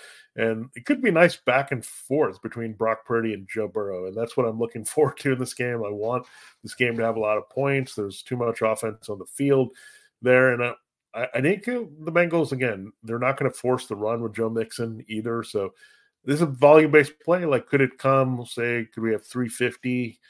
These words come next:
and two and, like, two picks? Yeah, that could happen with three sacks. Yeah, sure, that could happen in this game for sure. So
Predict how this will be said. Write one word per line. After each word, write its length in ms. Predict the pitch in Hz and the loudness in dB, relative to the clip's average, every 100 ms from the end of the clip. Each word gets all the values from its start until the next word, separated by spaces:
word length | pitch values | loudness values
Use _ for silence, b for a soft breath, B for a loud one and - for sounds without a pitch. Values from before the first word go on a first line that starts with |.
| b _ | b _
and 140 | 104 104 | -12 -12
two 440 | - 135 127 131 127 | 0 4 4 4 0
and, 180 | 113 110 | -2 -4
like, 160 | 107 _ | -6 _
two 180 | - 135 | -2 -2
picks? 460 | - 135 143 - - | 2 0 0 -6 -4
Yeah, 240 | 143 107 98 | -2 -2 -2
that 160 | 120 | -6
could 120 | 120 | -4
happen 320 | 107 113 135 117 | -2 -2 -4 -8
with 160 | - | -8
three 200 | - 120 | -6 -4
sacks. 600 | 113 123 127 135 - - b b | -2 0 0 -2 -6 -20 b b
Yeah, 200 | 190 139 | 4 4
sure, 280 | - 143 101 | 4 0 2
that 140 | 113 117 | 0 -2
could 120 | 113 | -2
happen 340 | 104 98 113 | -2 -2 -4
in 80 | 107 | -6
this 140 | 104 | -8
game 240 | - 113 113 | -6 -6 -6
for 120 | 107 | -10
sure. 320 | - 151 98 | -2 0 0
So 280 | - 123 107 | -4 -4 -4